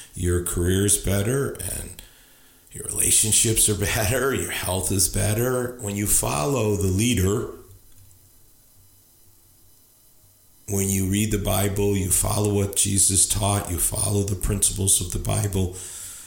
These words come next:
when you do that, it blesses your life in a remarkable way. I mean, you are immensely, immensely blessed by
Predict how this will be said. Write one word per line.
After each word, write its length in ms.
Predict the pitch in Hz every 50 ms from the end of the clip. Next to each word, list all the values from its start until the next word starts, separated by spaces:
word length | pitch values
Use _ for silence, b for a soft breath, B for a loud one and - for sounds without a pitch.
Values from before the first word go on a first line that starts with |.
| B B B
when 160 | - 101 101
you 180 | 95 92 90 82
do 240 | 87 104 120 143 143
that, 380 | - - - 107 - - - - - - - - - - - - - - -
it 180 | 107 98 92
blesses 500 | - - 104 95 - - - 104 90 -
your 100 | 95 95
life 560 | 98 98 98 92 87 87 85 - - - - - - - - - - - - - - - - - - - 55 - - -
in 220 | 101 98 95 95
a 60 | 95
remarkable 1000 | 92 92 95 95 92 92 90 90 92 98 104 110 - - 101 92 92 92 98 98
way. 280 | 98 98 90 90 92
I 60 | 92 92
mean, 160 | 90 95 92
you 160 | 92 90 98
are 260 | 98 95 92 - - -
immensely, 1080 | 92 90 90 90 95 95 101 110 120 113 - - - 101 107 107 110 110 110 - - - -
immensely 720 | 95 92 90 92 98 101 101 101 98 - - - 104 98 90
blessed 1300 | 82 - 107 110 104 95 95 - - - - - - - - - - - - - - - - - - -
by 560 | - 101 101 104 98 95 98 98 98 92 -